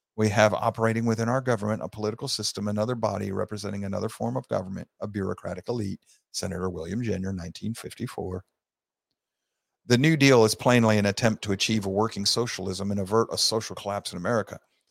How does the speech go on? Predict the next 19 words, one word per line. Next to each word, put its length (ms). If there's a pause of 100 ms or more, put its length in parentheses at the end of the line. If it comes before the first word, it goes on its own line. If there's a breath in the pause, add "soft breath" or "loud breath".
(180)
It 100
is 120
extraordinarily 920
parallel 500
to 140
the 100
successive 600
policies 500
and 100
plans 340
of 80
the 60
Russian 320
experiment. 520 (500)
Americans 760
shirk 400
the 80
word 260
socialism, 800